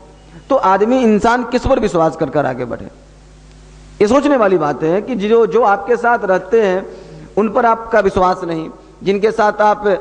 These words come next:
अ, आगे बढ़ रहे हैं उन पर आप पर विश्वास नहीं। तो आज का जो समय चल रहा है ना, ये बड़ा ही विकट समय में चल रहा है। इसमें लोगों की विश्वास टूट रही है, लोगों के अंदर की श्रद्धा टूट रही है, लोगों के अंदर की समर्पण टूट रहा है।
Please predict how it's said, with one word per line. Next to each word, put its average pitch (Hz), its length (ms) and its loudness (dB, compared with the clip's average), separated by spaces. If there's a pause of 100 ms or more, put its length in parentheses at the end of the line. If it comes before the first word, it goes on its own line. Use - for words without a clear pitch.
(260)
अ, 160 60 -4
आगे 185 500 2
बढ़ 208 140 0
रहे 226 160 0
हैं 208 80 2
उन 214 100 0
पर 240 160 0
आप 226 160 0
पर 214 80 -6
विश्वास 170 420 -4
नहीं। 160 180 -8 (320)
तो - 160 -10
आज 220 320 2
का 277 120 2
जो 262 140 -4
समय 240 280 -2
चल 226 120 0
रहा 220 200 2
है 262 40 0
ना, 277 60 0
ये 277 120 4
बड़ा 226 300 4
ही 233 140 -2
विकट 220 300 -2
समय 190 240 -2
में 175 120 -4
चल 131 160 -8
रहा 127 140 -10
है। - 80 -14 (420)
इसमें 208 200 -2
लोगों 214 280 2
की 240 160 -6
विश्वास 208 420 0
टूट 202 180 -6
रही 220 260 0
है, 240 100 2
लोगों 214 300 0
के 226 160 -4
अंदर 214 220 -2
की 220 120 -8
श्रद्धा 190 360 0
टूट 214 240 -6
रही 220 200 0
है, 233 100 4
लोगों 196 240 2
के 196 100 -2
अंदर 226 160 -2
की 220 120 -2
समर्पण 240 420 -2
टूट 165 180 -4
रहा 117 140 -8
है। - 80 -10